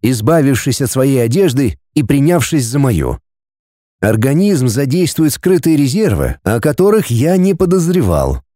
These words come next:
и следующие полчаса проходят в крайне горячей обстановке.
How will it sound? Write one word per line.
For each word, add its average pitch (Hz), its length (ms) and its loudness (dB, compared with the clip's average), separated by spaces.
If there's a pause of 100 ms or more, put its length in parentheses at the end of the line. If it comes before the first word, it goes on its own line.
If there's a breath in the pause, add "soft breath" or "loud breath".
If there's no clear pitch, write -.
(100)
и 110 100 0
следующие 123 520 -2
полчаса 131 540 -2
проходят 165 540 0
в - 160 -14
крайне 180 560 0
горячей 123 640 -2
обстановке. 78 840 -2